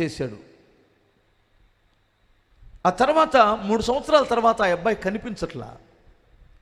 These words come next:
ఒకసారి నేను అడిగాను, ఒక నాలుగైదు నెలల తర్వాత గమనించాను, "ఆ పలానోడు రావట్లేదు ఏందండి?"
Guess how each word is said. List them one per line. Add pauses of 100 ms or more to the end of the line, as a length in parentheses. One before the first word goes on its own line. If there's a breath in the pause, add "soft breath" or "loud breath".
(1500)
ఒకసారి
నేను
అడిగాను, (880)
ఒక
నాలుగైదు
నెలల
తర్వాత
గమనించాను,
"ఆ
పలానోడు
రావట్లేదు
ఏందండి?"